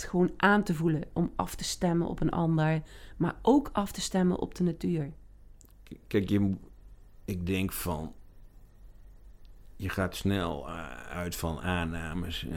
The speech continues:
Speaker 2: veronderstellingen
Speaker 1: Ja, ja.
Speaker 2: en, en, en kijk, die moet je wel, eh, achter je laten natuurlijk, want je, je moet, je kan wel snel intaxeren, eh,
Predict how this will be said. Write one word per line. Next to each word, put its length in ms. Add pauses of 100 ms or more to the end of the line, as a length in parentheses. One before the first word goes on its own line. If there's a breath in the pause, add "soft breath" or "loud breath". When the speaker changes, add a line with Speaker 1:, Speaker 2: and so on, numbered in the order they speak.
Speaker 2:
veronderstellingen 960
Speaker 1:
Ja, 60
ja. 60
Speaker 2:
en, 200
en, 300
en 420 (300)
kijk, 220
die 120
moet 180
je 100
wel, 480
eh, 180
achter 340
je 100
laten 400
natuurlijk, 460
want 220
je, 200 (440)
je 160
moet, 340 (1900 soft breath)
je 160
kan 200
wel 120
snel 400
intaxeren, 1000
eh, 80